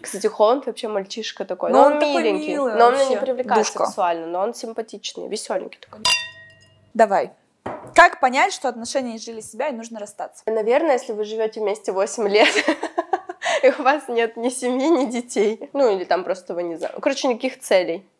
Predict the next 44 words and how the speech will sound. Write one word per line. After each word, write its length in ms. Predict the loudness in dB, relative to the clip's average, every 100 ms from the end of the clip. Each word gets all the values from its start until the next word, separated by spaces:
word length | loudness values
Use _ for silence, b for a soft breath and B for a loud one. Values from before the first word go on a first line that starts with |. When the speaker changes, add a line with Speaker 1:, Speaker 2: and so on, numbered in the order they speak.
| -10
Speaker 1:
и 120 | -10
планов. 440 | -2 0 0 -4 -10 -20 _ _
Speaker 2:
Все 160 | 0 4
то, 120 | 4
что 140 | 2
говорили 360 | 2 4 4 2
в 80 | 0
прошлом 340 | 0 0 -4
подкасте. 520 | -6 -4 -4 -4 -10 -18 -20 _
Speaker 1:
Да, 200 | 2 2
про 140 | 2 -4
бытовуху. 580 | -2 -2 -4 -6 -12 -4
Speaker 2:
Ну 100 | 4
да, 100 | 4 4 -4 -2
я 100 | -2
считаю, 280 | 2 4 2
что 160 | 4
если 240 | 0 2 -6
вы 120 | -6
никуда 320 | -6 -4 -4
не 80 | -4
ходите, 500 | 2 2 2 -2 -4
если 460 | -4 -4 -4 -6 -6
вы 840 | -4 -2 -2 -2 -4 -4 -6 -6
ничего 440 | -8 -8 -6 -4
не 120 | -4 -6
делаете 480 | -4 -2 -2 -4 -8
вместе, 800 | -4 -4 -4 -8 2 4 4 -2 -2
просто 360 | 2 2 2
сидите 440 | -8 -6 -6 -6 -2
там, 300 | 0 0 -4
не 80 | -6
знаю, 220 | -4 -2
телек 260 | 0 -2 -2
смотрите, 800 | -4 -4 -2 -6 -2 2 2 2 B B B B B -20 -4
не 160 | 0
общаетесь 640 | 2 4 8 8 6 0 -6
толком, 640 | 0 0 0 -2 -2 -4 -10
не 60 |
знаете, 280 | -8 -8 -8
как 120 | -12 -12
у 20 |
кого 180 | -8 -8
дела 460 | -4 0 2 2